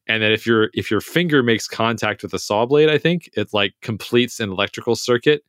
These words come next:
that tells it to slam on the brakes. And I think it even uses, like, an explosive or something to, like, stop the saw blade motion, like, in a tiny, tiny fraction of a second.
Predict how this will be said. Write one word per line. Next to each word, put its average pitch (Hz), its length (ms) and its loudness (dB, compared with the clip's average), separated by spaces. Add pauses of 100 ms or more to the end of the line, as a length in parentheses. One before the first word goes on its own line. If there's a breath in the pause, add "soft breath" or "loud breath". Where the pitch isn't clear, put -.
(560 soft breath)
that 101 340 0 (160)
tells 110 340 -2
it 104 140 -2
to 98 280 0
slam 131 460 0
on 127 100 0
the 117 80 2
brakes. 98 380 0
And 104 80 2
I - 20 -4
think 175 140 2
it 151 80 4
even 107 240 0
uses, 107 300 0
like, 95 200 0
an 95 60 -2
explosive 104 600 0
or 139 60 4
something 143 440 -2
to, 104 100 -2
like, 90 320 -2 (380 loud breath)
stop - 440 -2
the 92 220 -4
saw 101 320 -2
blade 104 480 0 (380)
motion, 101 400 0
like, 85 160 -4 (120)
in 98 120 -2
a 87 140 0 (120)
tiny, 139 300 -2
tiny 110 240 -4
fraction 104 360 -2
of 85 80 -6
a - 60 -6
second. 87 440 -4